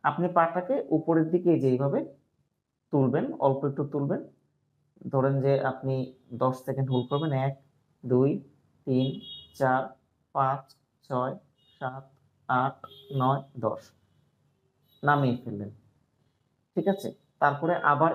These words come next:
এই একই রকমভাবে আবার হচ্ছে যে আপনি করলেন, আবার এই যে এইভাবে উপরের দিকে তুললেন, দশ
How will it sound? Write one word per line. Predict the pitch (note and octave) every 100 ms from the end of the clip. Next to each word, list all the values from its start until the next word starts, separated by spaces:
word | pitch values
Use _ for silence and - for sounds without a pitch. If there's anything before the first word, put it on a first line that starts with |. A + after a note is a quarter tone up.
| -
এই | D#3+
একই | D#3 D#3 D#3+
রকমভাবে | D#3+ E3 D#3+ D#3+ F#3+
আবার | G2 C3+ C#3+ C#3+
হচ্ছে | C#3+ D3+
যে | D3+
আপনি | C#3+ - F#3 D#4+ - - _ _ _ -
করলেন, | C3+ C3+ F3+ B3+ _ -
আবার | B2 C3
এই | C3 B2+
যে | C3
এইভাবে | C3+ C3+ F3 - _ _ -
উপরের | B2+ C#3+ C#3
দিকে | C#3
তুললেন, | D3 D3+ D3+ A#3 - - - - _ _ B2
দশ | C3+